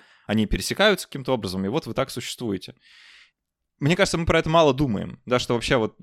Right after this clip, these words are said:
э, что мы так, так организованы. Мне кажется, что вот, ну, я живу в городе, да, ну, ну, честно, нам же нет дела, да, вот до большинства людей в этом городе. Э, они абсолютно незнакомцы, мы большую часть из них никогда в жизни даже не встретим, да, вот я живу в го-, в городе, где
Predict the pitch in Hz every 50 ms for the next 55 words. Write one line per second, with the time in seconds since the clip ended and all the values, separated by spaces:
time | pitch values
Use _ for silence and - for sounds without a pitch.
0 | - - - 113 107 101 113 - 127 131 135 131 - 135 110 - - - _ _
1 | _ _ _ _ - 120 113 - 110 107 107 113 110 110 107 95 95 101 98 127
2 | 120 - - - - 117 104 98 95 120 117 107 107 117 135 143 117 104 95 101
3 | 104 135 185 208 185 160 135 120 110 107 117 - _ _ _ - 110 123 117 107
4 | 113 120 123 - - _ - - _ _ _ _ _ _ _ _ - 92 113 123
5 | 120 113 110 104 104 101 92 - - - - - - - 131 - - 101 101 107
6 | 101 110 117 147 165 135 113 110 110 98 90 87 90 98 107 92 87 82 - 98
7 | 98 95 92 92 98 - 101 - - 107 95 92 92 117 139 107 95 95 107 101
8 | 95 101 95 85 82 78 - - - _ _ _ _ _ _ _ _ _ _ _
9 | - - 98 90 90 90 87 87 85 85 76 - 107 110 123 127 123 113 107 104
10 | 101 - - 143 - - 107 101 101 101 101 101 98 - 120 110 104 - 101 98
11 | 98 95 92 87 85 82 - - - - 98 98 107 107 - - - - 98 -
12 | - 95 123 123 - - 95 - - 101 95 98 104 113 104 92 95 95 104 110
13 | - - 98 90 - - 69 85 90 92 87 85 - _ _ _ - - - -
14 | 92 101 98 98 92 92 92 92 90 90 95 107 78 85 95 87 92 117 139 135
15 | 104 92 92 95 92 95 92 87